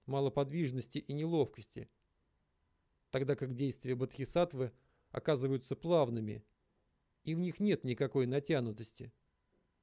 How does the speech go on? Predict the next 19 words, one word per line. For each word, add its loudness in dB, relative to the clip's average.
Все -4
просто 2
попадает 4
на -2
свое 0
место, -2
как 0
будто -2
кто-то 2
истратил 0
целые 0
годы 2
на 0
то, 2
чтобы 0
вычислить 0
заранее 2
всю -4
ситуацию. 0